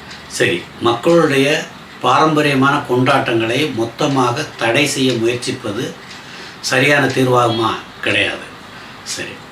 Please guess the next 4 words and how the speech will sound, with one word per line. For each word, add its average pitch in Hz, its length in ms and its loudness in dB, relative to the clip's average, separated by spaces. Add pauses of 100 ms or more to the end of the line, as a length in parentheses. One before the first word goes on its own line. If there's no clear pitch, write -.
அது, 101 180 0 (840)
அதனுடைய 135 500 4 (420)
வெளிப்பாடு 123 520 2
தான் 180 140 -4